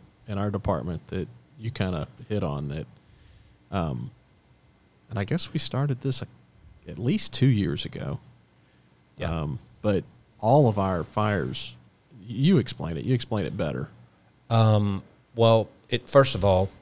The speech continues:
Speaker 2: what we do is we require an after-action report written by the incident commander on every working structure fire.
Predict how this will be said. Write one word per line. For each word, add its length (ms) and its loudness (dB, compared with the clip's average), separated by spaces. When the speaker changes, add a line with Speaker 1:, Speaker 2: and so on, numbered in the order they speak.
Speaker 2:
what 160 0
we 80 0
do 180 4
is 120 2
we 120 -2
require 360 2
an 80 0
after-action 540 -2
report 480 -4
written 460 -6
by 160 -2
the 80 -6
incident 320 -2
commander 400 -6
on 160 -10
every 360 -4
working 260 -6
structure 360 -4
fire. 300 -12